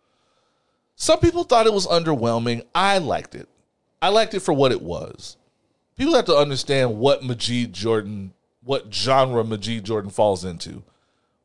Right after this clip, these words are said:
Majid Jordan is very specifically in the genre of what Drake listens to when he's riding around the top down in Toronto.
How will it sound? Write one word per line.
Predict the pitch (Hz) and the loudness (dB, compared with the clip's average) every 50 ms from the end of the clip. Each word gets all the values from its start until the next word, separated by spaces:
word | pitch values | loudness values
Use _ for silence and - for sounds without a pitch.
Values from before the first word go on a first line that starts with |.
| _ | _
Majid | 139 143 - 240 285 294 285 | -10 -4 0 2 2 2 2
Jordan | 196 185 196 196 185 175 165 160 | 4 4 4 4 4 2 -2 -8
is | 147 135 120 104 107 | -6 -6 -6 -4 -4
very | 117 160 180 190 202 | -2 0 2 2 0
specifically | 190 - 185 165 - - 175 160 160 - - - 156 151 | 0 -2 -4 -4 -2 -2 -2 -2 -4 -6 -6 -2 -2 -2
in | 151 - 139 135 131 123 | 0 0 0 -2 -2 -2
the | 113 95 | -4 -4
genre | 92 113 123 123 127 123 123 120 | -2 0 2 2 4 4 2 0
of | - - 110 110 107 104 95 90 | 2 2 4 4 4 2 0 0
what | 92 113 127 - - | 2 2 2 2 0
Drake | 95 110 117 120 123 - | -2 -2 -2 -2 -2 -4
listens | 101 110 113 - - 107 98 - | -6 -6 -6 -6 -6 -8 -10 -8
to | - 113 110 107 | -8 -6 -6 -6
when | 101 95 98 | -6 -6 -8
he's | 113 107 98 | -8 -8 -4
riding | 104 107 110 113 113 110 110 | 0 0 2 2 0 -2 -4
around | 101 101 104 104 101 95 | -4 -4 -2 -2 -4 -6
the | - | -6
top | - - 113 107 - - 87 | -6 -2 0 0 0 -2 -2
down | 98 98 98 95 95 95 90 - _ _ _ _ _ _ _ _ | -4 -2 -2 -2 -4 -4 -6 -10 _ _ _ _ _ _ _ _
in | 104 98 90 | -12 -10 -8
Toronto. | 85 92 85 80 73 71 - - - - - | -6 -6 -6 -6 -6 -8 -10 -12 -12 -14 -14